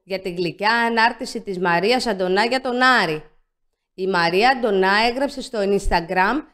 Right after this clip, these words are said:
εκφράζοντας την αγάπη της. Η γνωστή παρουσιάστρια έδωσε το δικό της αγώνα για να στηρίξει τον ποδοσφαιριστή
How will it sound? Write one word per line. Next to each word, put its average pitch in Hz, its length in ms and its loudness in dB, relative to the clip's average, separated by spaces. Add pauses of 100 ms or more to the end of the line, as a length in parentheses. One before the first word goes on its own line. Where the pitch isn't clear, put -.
(160)
εκφράζοντας 233 680 -4
την 269 140 -4
αγάπη 233 460 2
της. - 360 -16 (560)
Η 185 80 -10
γνωστή 180 400 -4
παρουσιάστρια 208 1200 0 (220)
έδωσε 262 400 -4
το 269 120 -6
δικό 220 340 0
της 277 200 -6
αγώνα 202 400 0
για 196 140 -4
να 196 140 -2
στηρίξει 190 480 -4
τον 185 140 -6
ποδοσφαιριστή 185 1080 -2